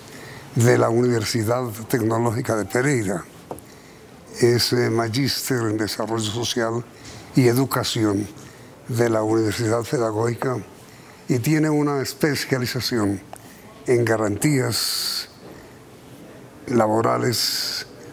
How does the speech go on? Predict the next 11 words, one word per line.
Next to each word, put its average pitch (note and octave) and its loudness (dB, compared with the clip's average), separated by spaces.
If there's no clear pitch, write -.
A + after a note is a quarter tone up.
de A#2 2
la A2+ 2
Universidad A2+ 2
de A#2 -2
Toledo, G#2 0
España. - -6
Ministra, B2 4
muchas A2+ 0
gracias A2 0
por A2+ -2
aceptar. F#2 -2